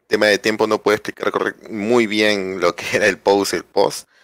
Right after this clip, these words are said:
pero para quienes estuvieron escuchando podrían revisarlo.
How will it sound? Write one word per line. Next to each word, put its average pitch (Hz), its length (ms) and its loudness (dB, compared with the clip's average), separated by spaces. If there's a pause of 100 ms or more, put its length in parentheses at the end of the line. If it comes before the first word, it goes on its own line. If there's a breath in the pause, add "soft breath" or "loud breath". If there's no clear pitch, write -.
(140 soft breath)
pero 95 840 4
para 87 280 4
quienes 98 340 -10
estuvieron 110 400 -4
escuchando 120 840 2 (100)
podrían 104 380 0
revisarlo. 120 800 -2